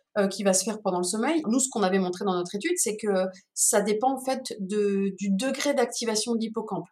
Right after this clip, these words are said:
Euh, l'hippocampe, c'est vraiment la structure clé de la mémoire. Donc, c'est une structure qui est, euh, enfouie, euh, dans le lobe temporal, donc derrière notre oreille. Et, euh, c'est vraiment, euh, une structure qui est cruciale. Si on n'a pas d'hippocampe, voilà, on a des troubles de, de mémoire.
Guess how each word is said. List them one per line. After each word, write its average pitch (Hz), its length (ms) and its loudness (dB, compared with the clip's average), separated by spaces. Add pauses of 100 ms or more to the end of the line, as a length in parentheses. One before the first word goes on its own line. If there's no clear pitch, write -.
(160)
Euh, 185 80 -2
l'hippocampe, 233 480 0
c'est 240 140 0
vraiment 202 260 0
la 208 100 0
structure 196 540 -6
clé 240 220 -2
de 214 60 -4
la 208 100 0
mémoire. 240 380 2
Donc, 180 140 -4
c'est 202 120 -4
une 196 80 0
structure 214 400 -8 (100)
qui 208 200 -2
est, 196 100 2
euh, 180 100 -2 (320)
enfouie, 233 680 -2
euh, 180 180 0
dans 180 140 0
le 190 80 2
lobe 202 180 0
temporal, 208 500 0
donc 185 160 -2
derrière 202 380 0
notre 185 300 -6
oreille. 285 320 -4 (440)
Et, 196 220 4
euh, 165 160 0
c'est 165 240 2
vraiment, 190 640 4
euh, 180 180 0
une 180 120 0
structure 190 500 -8
qui - 140 -4
est 175 300 -2
cruciale. 240 460 2
Si 202 140 -2
on 190 80 0
n'a 170 120 0
pas 202 140 0
d'hippocampe, 196 440 -6
voilà, 202 180 -2
on 190 60 -4
a 160 80 -6
des 156 100 -8
troubles 190 280 -8
de, 170 340 -12
de - 20 -10
mémoire. 196 360 -4